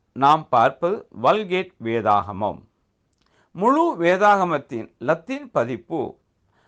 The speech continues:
லத்தீன் மொழியில் சாமானிய, அதாவது வல்கேட் என்று அழைக்கப்படுகிறது. இதற்கு பண்டிதர் நடையில் அல்லாமல்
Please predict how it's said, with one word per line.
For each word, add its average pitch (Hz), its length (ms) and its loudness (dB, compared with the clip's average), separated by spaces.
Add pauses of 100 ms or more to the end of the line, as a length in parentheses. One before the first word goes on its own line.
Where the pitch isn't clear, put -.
(120)
லத்தீன் 269 560 -2
மொழியில் 190 420 -2 (520)
சாமானிய, 220 640 2 (520)
அதாவது 120 520 -4 (520)
வல்கேட் 202 640 2 (160)
என்று 160 240 -2 (100)
அழைக்கப்படுகிறது. 120 1040 -2 (1160)
இதற்கு 202 460 0 (760)
பண்டிதர் 277 580 0
நடையில் 208 340 0
அல்லாமல் 123 640 0